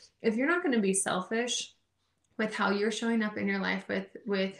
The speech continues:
who you are in your life, with what's important to you, and, and having the safety and the ability to communicate that, then truly, for me, it's like, "Well, well, what's the point? I'm not here to just make everyone else happy."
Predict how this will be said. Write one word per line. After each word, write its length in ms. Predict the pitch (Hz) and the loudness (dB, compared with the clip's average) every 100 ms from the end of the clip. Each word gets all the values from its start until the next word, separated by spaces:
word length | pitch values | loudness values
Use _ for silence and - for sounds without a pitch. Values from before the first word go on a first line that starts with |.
| - | -8
who 140 | 233 254 | -4 0
you 260 | 240 226 | 0 -2
are 300 | 190 185 190 - | 0 2 2 2
in 140 | 190 | -2
your 100 | 180 | -2
life, 220 | 180 185 | -4 -4
with 160 | 185 185 | -4 0
what's 240 | 208 214 | 0 0
important 540 | 214 190 - 185 190 190 | 0 -2 0 -2 -2 -4
to 180 | - 196 | -6 -4
you, 220 | 190 190 | -2 -2
and, 280 | - 180 190 - - - | -6 -10 -12 -20 -20 -10
and 140 | - 196 | -4 -2
having 340 | 196 208 220 | 0 0 0
the 100 | 208 | 0
safety 400 | 190 196 196 196 | -2 -2 -4 -2
and 120 | 190 | -2
the 100 | 196 | -2
ability 460 | 190 - 190 185 180 | -4 -4 -2 -2 -4
to 100 | 180 - | -6 -12
communicate 680 | - 185 - 196 202 226 233 | -8 -6 -2 -4 -4 -6 -6
that, 320 | 240 240 254 - _ _ _ _ - | -4 -2 -2 -6 _ _ _ _ 2
then 180 | 220 208 | 4 4
truly, 960 | - 269 311 254 196 190 - - - - | 2 0 4 6 6 4 0 -10 -16 -8
for 120 | 220 214 | -2 0
me, 180 | 269 | 2
it's 220 | 262 202 220 | 0 0 -2
like, 160 | 208 | -2
"Well, 180 | 220 190 | -2 -2
well, 180 | - 247 | -2 0
what's 300 | 285 302 - | 0 -2 -2
the 100 | 196 | -4
point? 360 | - 302 262 - | -2 0 0 0
I'm 80 | 220 | 2
not 220 | 233 - | 2 0
here 340 | - 277 311 311 | -6 -2 0 0
to 160 | 226 185 | 0 -2
just 340 | 185 185 - | 0 -2 -2
make 180 | 180 180 | -4 -4
everyone 360 | - 180 - - | -4 -4 -6 -8
else 200 | - 190 | -10 -8
happy." 520 | - - - - 190 | -8 -8 -10 -12 -14